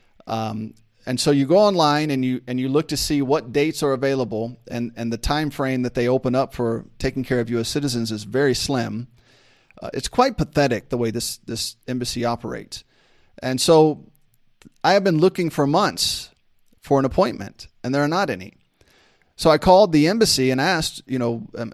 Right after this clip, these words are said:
am I doing something wrong? I, I'm going online and I'm, I'm trying to make an appointment." And they said, "Oh, we're not taking appointments." <laughs> Okay.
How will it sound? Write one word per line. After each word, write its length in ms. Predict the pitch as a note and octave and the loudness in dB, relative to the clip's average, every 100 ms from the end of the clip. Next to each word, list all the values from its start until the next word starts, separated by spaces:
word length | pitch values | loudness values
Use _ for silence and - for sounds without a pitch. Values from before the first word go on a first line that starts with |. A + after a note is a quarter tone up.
| - | -8
am 100 | A#2 | -6
I 60 | B2 | -4
doing 240 | F3+ A#3 | -2 -2
something 260 | G#3+ G#3+ F3+ | 0 -2 0
wrong? 400 | B2 C3 F3 F4 | 0 0 0 -4
I, 160 | - - | -8 -8
I'm 180 | A#2+ A#2 | -10 -6
going 220 | C3 D#3+ | -2 0
online 440 | D#3+ C3+ C#3+ F#3+ | 0 0 0 -2
and 80 | E3 | -4
I'm, 280 | A#2 A#2 - - | -4 -6 -10 -10
I'm 160 | A2+ | -10
trying 320 | A2+ C3+ C#3 C#3 | -4 -2 -2 -4
to 380 | C3+ B2+ A#2+ - | -2 -2 -2 -4
make 220 | C3 C3+ | -6 -4
an 60 | B2 | -6
appointment." 460 | - D#3+ F#3+ G3+ | -2 -2 -2 -8
And 80 | B2 | -6
they 80 | C3 | -6
said, 160 | - | -2
"Oh, 140 | D3+ C#3 | 0 0
we're 100 | C3+ | 0
not 140 | C#3+ | -4
taking 280 | C#3 C#3 C3+ | -4 -4 -4
appointments." 520 | A#2+ D3 C#3+ - - - _ _ _ _ _ - - | -6 -8 -10 -16 -20 -20 _ _ _ _ _ -14 -10
<laughs> 1120 | B2+ - - - - - - _ _ _ _ | -10 -10 -18 -20 -20 -20 -20 _ _ _ _
Okay. 480 | - B2 C3+ C3+ E4 | -8 -2 0 0 -2